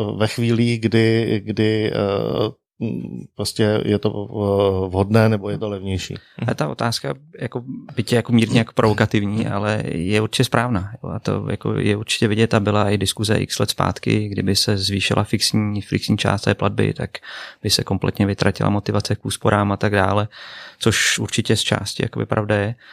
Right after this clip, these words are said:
Speaker 2: Na druhou stranu je opravdu třeba vnímat to, že jsme se vydali na nějakou cestu. Ten vlak podle mě už tu stanici opustil a nějakým způsobem se ho snažit jakoby chytat je poměrně, poměrně jako složité. A jestli jsme se vydali, eh,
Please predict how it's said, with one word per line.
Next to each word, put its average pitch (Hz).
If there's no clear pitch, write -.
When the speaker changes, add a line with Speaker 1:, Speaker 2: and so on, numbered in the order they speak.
Speaker 2:
Na 104
druhou 113
stranu 117
je 113
opravdu 113
třeba 113
vnímat 107
to, 113
že 104
jsme 113
se -
vydali 101
na 101
nějakou 95
cestu. -
Ten 101
vlak 104
podle 101
mě 101
už 101
tu -
stanici 101
opustil 107
a 101
nějakým 98
způsobem -
se 113
ho 104
snažit 104
jakoby 104
chytat -
je 101
poměrně, 104
poměrně 104
jako 104
složité. 104
A 107
jestli 104
jsme 110
se 113
vydali, 110
eh, -